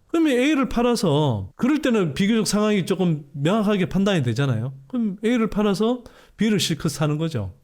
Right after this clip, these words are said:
예, 뭐 그런 식의 판단을 해볼 수도 있는 거고요. 그리고 가능하면 큰 금액으로 안 되시면 작은 금액으로라도 먼저 해보시면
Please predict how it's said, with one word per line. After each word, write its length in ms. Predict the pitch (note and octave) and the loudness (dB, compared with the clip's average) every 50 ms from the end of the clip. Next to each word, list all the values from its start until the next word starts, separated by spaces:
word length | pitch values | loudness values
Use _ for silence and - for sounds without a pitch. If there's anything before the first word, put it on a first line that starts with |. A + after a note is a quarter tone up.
| - | -8
예, 180 | A#2 A2 G#2+ G2+ | -6 -4 -4 -4
뭐 120 | G#2 A#2 B2 | -4 -6 -6
그런 220 | - - A#3 C4 | -2 0 0 0
식의 240 | A#3+ B3+ G#3+ G3+ - | 2 2 0 0 0
판단을 340 | - F3 F3 F3 E3+ D3+ C#3 | 0 -2 0 0 0 0 0
해볼 180 | C#3+ C#3+ E3+ | 0 -2 -4
수도 220 | D#3+ - - - G#2+ | -6 -6 -8 -8 -6
있는 160 | G#2 G#2 G#2+ | -6 -6 -6
거고요. 400 | G#2+ G#2+ G2+ G2 G2 F#2+ F#2 - - - | -8 -8 -8 -8 -8 -8 -10 -12 -12 -6
그리고 400 | - F#3+ A3 G3 F#3 F3 D#3+ D3+ | -2 0 0 2 2 2 0 0
가능하면 480 | - - E3 F#3 G#3 G#3 G#3+ G#3 F#3 G3 | 0 0 0 2 2 2 2 2 0 -2
큰 500 | - - - C4 B3+ B3+ B3 B3+ B3 A3+ | -4 -2 0 0 2 2 2 2 2 2
금액으로 400 | C4 B3+ A#3+ B3 A3 G#3 F#3 C#3+ | 2 2 2 2 2 2 2 2
안 120 | B2 B2+ | 2 2
되시면 480 | C3+ C#3 C3+ D#3 E3+ D#3+ C#3+ A#2+ A2 - | 0 0 0 0 0 0 0 0 0 0
작은 240 | D#3+ F#3 G#3+ A3+ | 0 0 2 2
금액으로라도 760 | G#3+ A3 G3+ G3 F#3+ F3 E3 D#3+ D3 C#3+ C#3 C3+ C3 C#3 C3 | 2 2 2 2 2 0 0 0 0 2 0 0 0 0 0
먼저 260 | B2 A#2+ A#2 A#2+ C3+ | 2 2 0 0 0
해보시면 800 | B2+ C#3 F#3+ F#3+ G#3 C3+ - - C3+ D3+ E3 D#3 C3 G#2 F#2 F2 | 0 2 2 0 0 -2 -2 -2 0 0 2 2 0 0 -2 -4